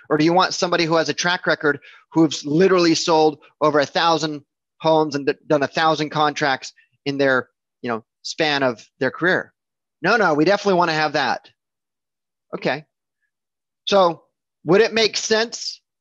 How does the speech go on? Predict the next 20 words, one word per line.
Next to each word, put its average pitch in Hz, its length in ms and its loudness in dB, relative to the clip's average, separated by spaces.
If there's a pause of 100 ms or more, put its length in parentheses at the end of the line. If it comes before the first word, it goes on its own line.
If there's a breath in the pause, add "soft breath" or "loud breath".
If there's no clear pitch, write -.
Would 151 160 0
you 185 100 2
be 196 260 0
open 202 380 2
to 160 460 0 (420)
meeting 190 460 2
with 175 180 -2
me 147 360 -2 (320)
so 165 200 0
I 165 140 2
can 156 160 -6
share 185 420 0
with 196 240 0
you 147 340 2 (200 soft breath)
not 180 340 -2
just 196 300 -2
the 160 80 -2
marketing 180 440 0
plan 151 300 -2
I, 131 240 -4